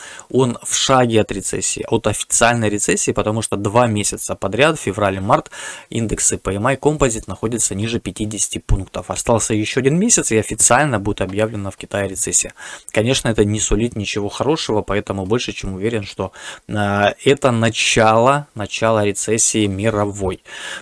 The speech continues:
А, Америка тоже уже при, э, скажем так, э, в шаге, да, скажем так, в шаге, в шаге от начала рецессии, но, э, ну, учитывая, что P M I-ки еще очень вы-, высоко, индекс, э,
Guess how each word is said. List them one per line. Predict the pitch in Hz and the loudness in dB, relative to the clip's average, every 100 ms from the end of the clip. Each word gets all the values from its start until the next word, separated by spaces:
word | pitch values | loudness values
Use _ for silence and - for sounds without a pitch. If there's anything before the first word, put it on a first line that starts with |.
| - | -6
А, | 101 104 104 107 104 107 | 2 4 6 6 6 6
Америка | 113 170 160 147 | 4 4 4 4
тоже | - 123 98 107 | 6 6 4 0
уже | - 113 110 120 | 0 -2 -2 -2
при, | 117 127 123 117 | -2 0 0 0
э, | 113 104 | -2 -4
скажем | - 110 107 107 | -2 -2 -2 0
так, | 113 104 - - | 0 0 -2 -4
э, | 101 98 98 | 0 0 0
в | 95 113 107 110 110 - | -2 -4 -6 -6 -8 -4
шаге, | - - 113 95 95 | 0 4 4 4 0
да, | 92 117 | 2 2
скажем | - - 90 92 | 0 -6 -6 -6
так, | 92 90 | -8 -10
в | |
шаге, | - 101 95 - | -4 -4 -4 -8
в | |
шаге | - 110 101 98 | 0 2 2 0
от | 104 98 - - - - | -4 -4 -8 -20 -20 -16
начала | - 110 - 101 95 | -2 -2 2 2 2
рецессии, | 107 - 175 202 - 139 | 0 0 2 2 2 2
но, | 113 113 127 143 143 135 127 117 | 2 0 2 4 4 6 4 2
э, | 110 113 | 2 2
ну, | 160 | 4
учитывая, | 120 - - 101 101 | 2 2 0 2 0
что | - 104 101 101 | 2 2 4 2
P | - 107 | 4 2
M | 107 | 4
I-ки | 104 98 101 | 0 -2 -6
еще | 92 - | -8 -4
очень | 98 - 107 | -4 -4 -4
вы-, | 110 | -2
высоко, | 120 - 170 226 | -2 -2 2 4
индекс, | 160 117 104 - - - | 6 4 2 2 -2 0
э, | 104 98 | 0 0